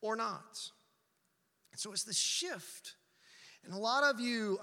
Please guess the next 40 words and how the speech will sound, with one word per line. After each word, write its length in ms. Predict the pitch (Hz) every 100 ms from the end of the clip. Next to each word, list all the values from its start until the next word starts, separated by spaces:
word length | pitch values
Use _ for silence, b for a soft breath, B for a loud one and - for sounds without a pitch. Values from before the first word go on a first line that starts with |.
| 165
I'm 140 | 202
finding 560 | - 220 269 269 226 190
these 140 | 180
conversations 640 | 262 233 208 254 233 214 -
over 280 | 240 262 233
and 60 |
over 180 | 214 196
again. 280 | 180 247 247
There's 160 | 208
this 200 | 185 190
worry, 400 | 185 190 240 240
this 260 | 202 190 -
fear, 420 | - 233 247 240
this 220 | 202 175
doubt, 440 | 160 160 226 233 214 B B B
all 260 | 208 233 247
these 220 | 233 190
things 260 | 240 240 190
that 100 | 196
are, 80 |
you're 140 | 196 180
wrestling 500 | 190 233 - 233 208
with, 220 | 202 196 B B -
and 80 | 196
it's 100 | 190
all 160 | 233
about 240 | 233 226 220
what 160 | 220
you 80 | 196
did 240 | 180 233 190
do, 120 | 220
what 180 | 208 196
you 120 | 175
didn't 300 | 170 233 208
do, 180 | 214 220
what 160 | 196 180
God 240 | 202 202
thinks 220 | 240 -
about 300 | 208 214 226
you. 240 | 220 220